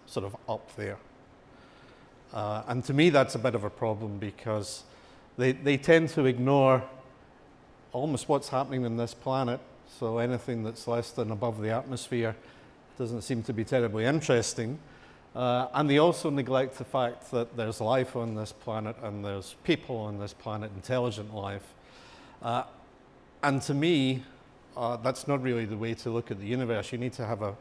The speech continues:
a much bigger picture. The fact that there's intelligent life on this planet is actually important for the interpretation of the universe as a, as a whole.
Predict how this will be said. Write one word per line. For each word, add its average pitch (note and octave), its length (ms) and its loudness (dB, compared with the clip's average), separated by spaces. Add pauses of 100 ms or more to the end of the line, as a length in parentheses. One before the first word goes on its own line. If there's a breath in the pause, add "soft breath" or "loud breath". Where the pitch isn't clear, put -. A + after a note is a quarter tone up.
a - 20 -6
much A2+ 300 -8 (100)
bigger A2+ 280 -2
picture. B2 540 -2 (600 loud breath)
The - 60 -8
fact D3+ 460 4
that B2+ 200 -4
there's A2+ 260 0
intelligent A2+ 640 -4
life A2+ 480 -6
on G#2 200 -6
this A2 160 -8
planet B2+ 480 -4 (520 loud breath)
is A2+ 140 -8
actually B2+ 360 -4
important A2+ 720 -4 (380)
for - 100 -6
the A2+ 100 -4
interpretation A2 1000 -4 (500 loud breath)
of G#2+ 160 -8
the A2 60 -4
universe G#2+ 540 0
as F#2+ 100 -6
a, G2 180 -6 (280)
as G#2 160 -6
a G2 60 -6
whole. G#2 280 -4